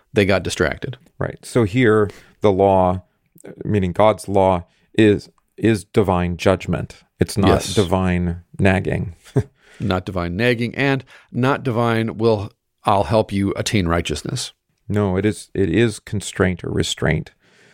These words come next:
Speaker 2: to the point where you fight against it.
Speaker 1: It is added because of transgressions, so that sin might be increased. Knowledge of sin causes sin to increase. Not that somehow you'll sin more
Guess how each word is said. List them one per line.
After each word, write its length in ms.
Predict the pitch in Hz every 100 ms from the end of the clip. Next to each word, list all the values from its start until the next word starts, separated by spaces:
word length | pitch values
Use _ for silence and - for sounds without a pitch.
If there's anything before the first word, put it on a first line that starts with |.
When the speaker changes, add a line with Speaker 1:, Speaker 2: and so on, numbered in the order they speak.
| _ _ - -
Speaker 2:
to 100 | -
the 60 | 101
point 240 | - 95
where 80 | 87
you 140 | 95
fight 220 | 85 82 85
against 360 | - 80 -
it. 160 | - - - - - -
Speaker 1:
It 120 | 107
is 120 | 98 85
added 340 | - 107 113
because 440 | 104 104 175 240 123
of 160 | 113
transgressions, 920 | 104 107 101 92 92 87 - - - - _ _ -
so 140 | 123
that 160 | 104 -
sin 320 | - 139 120
might 220 | 107 92
be 160 | 87 80
increased. 640 | 85 - 180 147 - - - _ - - - _ _ _
Knowledge 380 | - 104 139 147
of 100 | 101
sin 320 | - 101 101
causes 400 | 107 76 87 92
sin 280 | - 90 85
to 200 | - 90
increase. 640 | - 87 78 143 - - - _ _
Not 360 | - 123 170 -
that 280 | 135 110 - _ _ _ _ _
somehow 380 | - 143 107 110
you'll 220 | 107 107
sin 300 | - 151 107
more 640 | 101 110 120 107 73 123